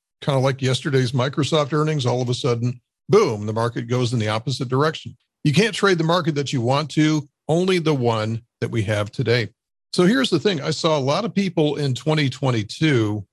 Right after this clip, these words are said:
still trading the twenty twenty-one market.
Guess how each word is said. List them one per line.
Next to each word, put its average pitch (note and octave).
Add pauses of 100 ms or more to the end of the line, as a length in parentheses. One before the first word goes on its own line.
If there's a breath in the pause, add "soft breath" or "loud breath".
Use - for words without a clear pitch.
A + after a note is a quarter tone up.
(300)
still G3
trading C#3 (220)
the C3
twenty C#3+
twenty-one D3
market. A2+